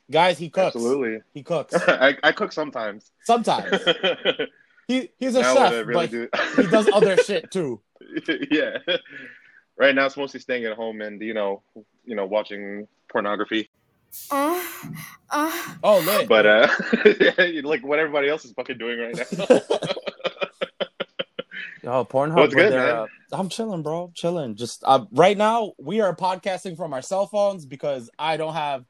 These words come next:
Speaker 1: my mom is not giving me my material, my microphones.
Speaker 2: <laughs>
Speaker 1: So, I'm, like, podcasting in my underwear right now. So, shit.
Speaker 2: <laughs> Yo, deadass, yo, same here, brother.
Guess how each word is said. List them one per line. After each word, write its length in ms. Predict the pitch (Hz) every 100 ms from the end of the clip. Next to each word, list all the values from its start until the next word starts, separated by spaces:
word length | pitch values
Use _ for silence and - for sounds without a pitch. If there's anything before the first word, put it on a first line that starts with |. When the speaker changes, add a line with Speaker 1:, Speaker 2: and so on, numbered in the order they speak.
| _ -
Speaker 1:
my 140 | 196
mom 320 | 180 156 180 196
is 100 | 180
not 160 | 147
giving 240 | 170 180 185
me 140 | 185
my 120 | 156
material, 640 | 135 - 156 170 185 202 190
my 160 | 139 143
microphones. 680 | 131 156 185 208 220 226 -
Speaker 2:
<laughs> 60 | - - _
Speaker 1:
So, 460 | - 160 160 156 139 - 151
I'm, 220 | 170 185
like, 240 | 180 147
podcasting 500 | 175 160 170 160 160
in 80 | 151
my 100 | 139
underwear 400 | 139 135 123 113
right 160 | 107 101
now. 200 | 95 -
So, 160 | - 135
shit. 280 | - 123 95 143
Speaker 2:
<laughs> 60 |
Yo, 320 | - 143 143 127
deadass, 400 | 135 139 131 127
yo, 140 | 123
same 320 | - 131 127
here, 220 | 127 120
brother. 280 | 107 110 110